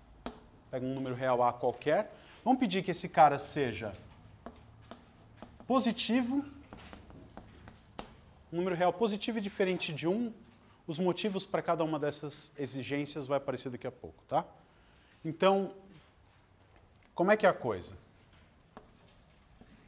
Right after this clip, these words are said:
Se você tem um número natural N, a gente sabe dizer quem é A elevado a N?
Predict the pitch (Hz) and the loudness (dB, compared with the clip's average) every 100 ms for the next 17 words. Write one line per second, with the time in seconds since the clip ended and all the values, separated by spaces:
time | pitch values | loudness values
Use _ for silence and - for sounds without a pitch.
0 | - - - - - - - - - - | -20 -20 -20 -20 -20 -20 -20 -20 -20 -20
1 | - - - - - - - - - - | -20 -20 -20 -20 -18 -14 -14 -14 -20 -20
2 | - - - - 190 214 233 269 247 226 | -20 -20 -20 -10 0 2 2 4 4 4
3 | 220 202 196 190 185 156 196 196 151 143 | 4 4 2 6 8 8 6 6 4 2
4 | 170 - 226 196 160 139 117 160 147 101 | -2 4 6 6 2 -2 0 2 2 0
5 | - - - - - - - - - - | -10 -20 -20 -20 -20 -20 -20 -20 -20 -20
6 | - - - - - - - - - - | -20 -20 -20 -20 -20 -20 -20 -20 -20 -2
7 | 156 156 156 - 156 147 135 139 117 131 | 2 4 4 6 6 6 4 2 2 2
8 | 175 143 107 | 2 0 -2